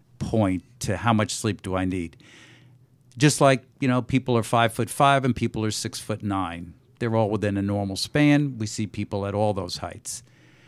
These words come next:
So we can come up with an average or guess at an average, but I think there are people who sleep five hours and they are whirlwinds. They perform wonderfully.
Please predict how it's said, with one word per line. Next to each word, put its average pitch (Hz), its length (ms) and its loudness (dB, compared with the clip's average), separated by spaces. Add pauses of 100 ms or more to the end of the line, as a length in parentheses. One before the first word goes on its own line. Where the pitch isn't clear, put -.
So 139 640 6 (380)
we 135 100 0
can 131 120 2
come 151 140 0
up 147 140 2
with 113 80 -2
an 98 140 -2
average 117 480 0
or 95 160 -6 (260)
guess 107 280 -2
at 104 100 -2
an 90 100 -2
average, 85 560 -10 (320)
but 147 80 -2
I 170 100 6
think 156 300 4 (220)
there 117 380 -2
are 110 40 -2
people 117 480 0
who 113 380 2
sleep - 360 0
five 110 300 2
hours 101 560 -4 (560)
and 107 880 -2
they 104 440 -2
are 107 440 -2
whirlwinds. 120 680 -2
They 98 140 -14
perform 95 640 -8 (320)
wonderfully. 113 640 -2